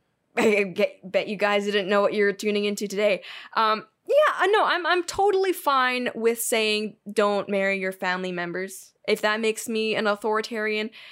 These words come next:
uh, then, then so be it. And 'cause it's not just that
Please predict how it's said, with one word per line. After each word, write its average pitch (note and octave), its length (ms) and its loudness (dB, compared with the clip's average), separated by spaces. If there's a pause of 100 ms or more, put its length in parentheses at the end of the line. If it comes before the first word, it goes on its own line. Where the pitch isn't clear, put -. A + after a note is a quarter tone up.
(240)
uh, G3 420 2
then, G#3 540 -2
then A#3 240 0
so B3+ 220 2
be C4+ 180 0
it. - 220 0
And A#3 260 -2
'cause C4+ 280 -4
it's C#4 180 -4
not F4+ 240 2
just C4 320 -4
that G3 320 -2